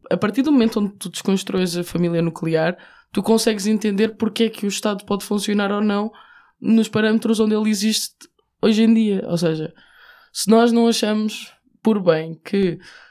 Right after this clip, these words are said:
tenha que ser uma pessoa a ter a palavra em casa, então se calhar também não faz muito sentido ser um,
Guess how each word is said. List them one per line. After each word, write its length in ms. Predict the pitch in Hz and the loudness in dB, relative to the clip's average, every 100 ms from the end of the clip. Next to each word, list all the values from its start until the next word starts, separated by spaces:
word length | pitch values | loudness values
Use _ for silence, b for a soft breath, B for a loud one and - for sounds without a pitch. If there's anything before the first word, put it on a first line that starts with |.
| _ | _
tenha 280 | 196 196 196 | -2 0 -2
que 80 | 196 | -2
ser 380 | - 185 165 - | 0 2 0 -2
uma 320 | - 226 226 - | 0 4 4 0
pessoa 480 | - 196 202 180 - | -4 -2 2 0 0
a 80 | |
ter 300 | 175 - 185 | -4 0 0
a 560 | 170 - 170 175 170 165 | -2 -2 4 6 6 6
palavra 640 | 165 175 175 170 165 156 - | 2 4 4 4 -2 -6 -4
em 80 | 170 | -6
casa, 560 | - 160 160 165 175 - | -2 -4 -4 -4 -6 -4
então 300 | 190 185 185 | -4 -2 -4
se 100 | - | -4
calhar 280 | 185 185 190 | -2 -2 -2
também 240 | 202 196 | -2 0
não 80 | 190 | -2
faz 200 | 190 190 | -2 0
muito 220 | 190 185 | 0 -2
sentido 640 | - 190 185 185 185 196 b b b b b | -2 -2 -2 -4 -4 -6 b b b b b
ser 720 | - - 196 190 196 196 - - _ _ - | -10 0 2 2 0 -2 -4 -12 _ _ 2
um, 480 | 233 220 208 185 | 4 4 2 0